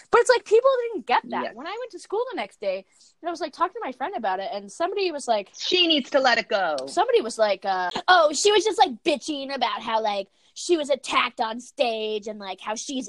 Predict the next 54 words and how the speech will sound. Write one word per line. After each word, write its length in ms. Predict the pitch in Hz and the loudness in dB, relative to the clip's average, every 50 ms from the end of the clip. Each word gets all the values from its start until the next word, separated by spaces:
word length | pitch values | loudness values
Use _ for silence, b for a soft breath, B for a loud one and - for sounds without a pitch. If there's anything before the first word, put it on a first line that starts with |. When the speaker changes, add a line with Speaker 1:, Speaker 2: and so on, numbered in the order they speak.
| - | -6
Speaker 1:
innocent 480 | 262 254 233 220 214 - - 254 240 214 | -6 -4 -4 -4 -8 -6 -4 -4 -4 -4
and 80 | 175 208 | -4 -4
all 120 | 220 214 | -4 -4
this 100 | 208 - | -4 -4
other 120 | 220 214 214 | -4 -6 -4
stuff." 180 | - 208 214 | -6 -10 -10
And 100 | - 214 | -10 -12
I 60 | 180 180 | -10 -10
looked 140 | 247 - - | -10 -10 -10
at 40 | 330 | -12
her 40 | 226 | -12
and 20 | 175 | -12
I 40 | 180 | -12
was 120 | 185 180 190 | -12 -8 -8
like, 160 | 180 175 _ | -8 -8 _
"Did 100 | - 214 | -12 -8
you 100 | 254 330 | -4 -4
even 180 | 453 453 - | -4 -4 -6
listen 260 | 151 185 - - 254 247 | -8 -12 -10 -8 -8 -8
to 80 | - 240 | -8 -8
the 100 | 202 180 | -10 -10
song?" 380 | - - - 165 175 196 226 b b b b b b b b b _ - | -10 -8 -4 -4 -4 -4 -6 b b b b b b b b b _ -2
Uh, 400 | 190 190 190 196 180 180 190 - | 0 2 2 4 4 4 4 4
that's, 140 | 196 226 - | 4 2 4
like, 180 | - 269 247 | 4 2 2
not 500 | 247 240 214 226 220 220 233 240 254 240 | 2 -2 0 4 6 6 8 6 6 4
what 140 | 220 247 220 | 0 -2 2
Speaker 2:
<laughs> 0 | |
Yeah, 60 | 233 | 2
Speaker 1:
happened. 320 | 208 214 165 151 - 202 208 | 2 2 2 0 -2 -4 -2
Speaker 2:
that's 180 | - 202 208 - | -4 -4 -4 -6
Speaker 1:
It 80 | - - | -4 2
Speaker 2:
not 160 | - 277 294 | 2 4 4
Speaker 1:
was 120 | 277 254 185 | 4 2 2
Speaker 2:
what 140 | 180 202 226 | 0 -2 -2
the 80 | 254 | -4
song 100 | 247 247 | -2 -2
Speaker 1:
not 180 | 247 247 254 247 | -2 -2 -2 0
Speaker 2:
is 40 | 247 | -2
Speaker 1:
about 260 | 233 220 208 202 208 226 | -2 -2 -4 -4 -4 -4
Speaker 2:
about. 40 | 208 190 | -6 -6
Speaker 1:
how 100 | 190 190 | -8 -8
she's 600 | - - - - - 226 202 196 196 190 180 - | -12 -16 -14 -12 -12 -12 -12 -12 -14 -16 -16 -14
innocent. 680 | 190 202 190 185 185 - - 185 175 156 175 - - _ _ - | -14 -14 -12 -12 -14 -12 -10 -10 -10 -12 -14 -18 -20 _ _ -4
God. 340 | 202 180 180 165 170 170 | -2 0 0 0 -2 -2
But 220 | 190 277 294 - - | 0 0 0 0 -2
people 260 | - 415 508 - 523 | 0 0 4 6 6
really 220 | 523 554 539 480 - | 6 6 4 2 2
thought 260 | 466 494 554 554 - | 2 0 0 0 -4
that. 180 | 254 202 170 - - _ _ _ _ _ _ | -6 -6 -6 -6 -10 _ _ _ _ _ _
She, 180 | - 349 - - | -10 -10 -10 -8
no, 160 | 220 240 240 - - | -8 -10 -10 -10 -10
somebody 360 | - - 403 392 349 254 208 | -8 -8 -6 -4 -2 -2 -2
was. 260 | 196 190 - - - | -2 -4 -6 -6 -10